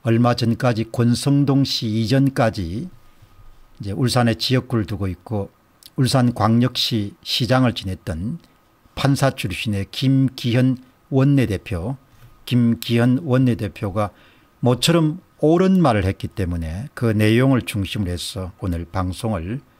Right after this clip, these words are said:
시작하도록 그렇게 하겠습니다. 오늘 조선일보가 보도한 바에 따르면은 김기현, 이준석 결과에 대해서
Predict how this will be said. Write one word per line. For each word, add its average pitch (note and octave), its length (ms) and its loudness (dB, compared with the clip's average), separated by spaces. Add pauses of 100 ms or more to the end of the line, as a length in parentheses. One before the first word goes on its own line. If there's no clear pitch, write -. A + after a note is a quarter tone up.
(420)
시작하도록 F#2+ 680 -4
그렇게 - 280 -16
하겠습니다. F#2 600 -14 (1600)
오늘 D3+ 180 4
조선일보가 D#3+ 680 2
보도한 A2+ 500 2
바에 G2+ 200 0
따르면은 G2+ 840 -4 (680)
김기현, D#3+ 1000 2 (1040)
이준석 E3+ 760 2
결과에 F#3 600 4
대해서 G#2+ 800 -2